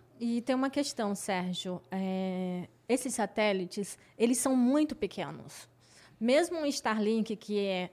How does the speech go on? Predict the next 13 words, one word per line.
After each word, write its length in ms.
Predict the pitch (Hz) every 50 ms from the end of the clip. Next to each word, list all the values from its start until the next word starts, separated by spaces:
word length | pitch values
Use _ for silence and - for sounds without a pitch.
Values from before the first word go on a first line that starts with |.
| - -
entre 380 | 208 214 220 247 240 - 226
aspas, 400 | 208 185 180 180 - - 190 180
relativamente 960 | - 196 208 214 220 196 190 - - 185 185 180 185 180 170 175 175 - - 190
grande, 520 | 185 196 208 226 240 240 226 208 - - - -
é 120 | 285 320
muito 480 | 339 320 285 285 294 311 339 330 339 285
pequeno. 640 | - - 226 - - - 226 185 175 170 170 170 - - - - - - -
Você 340 | 196 208 220 214 - 247 226
vê 140 | 214 202 226
a 40 | 233
Estação 360 | 233 - 247 226 - 240 226
Espacial 460 | 233 - - 226 226 - - 240 220
Internacional, 840 | 220 220 220 220 220 214 202 - 226 214 214 190 175 165 165 -